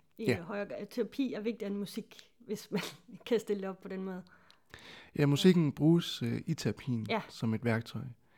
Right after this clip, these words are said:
Speaker 2: Øhm, og det kan for eksempel med, med mennesker med, med en demenssygdom, øh, hvor de, øh,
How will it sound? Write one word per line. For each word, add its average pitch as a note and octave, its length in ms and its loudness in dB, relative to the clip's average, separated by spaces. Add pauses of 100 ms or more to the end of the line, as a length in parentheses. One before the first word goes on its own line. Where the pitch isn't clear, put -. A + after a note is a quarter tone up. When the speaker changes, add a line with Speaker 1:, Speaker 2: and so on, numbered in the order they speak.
(880)
Speaker 2:
Øhm, G#2 300 0
og G#2 100 -4
det C#3 100 0
kan A2 260 2 (680)
for - 80 -4
eksempel B2+ 280 4
med, G#2+ 300 2 (280)
med C3 120 2
mennesker B2 360 4
med, A2 260 4 (300)
med B2 140 -2
en A2+ 80 -2
demenssygdom, C3 600 4 (1120)
øh, A#2+ 460 -10
hvor A#2 320 0 (640)
de, A#2 220 0 (460)
øh, - 200 -10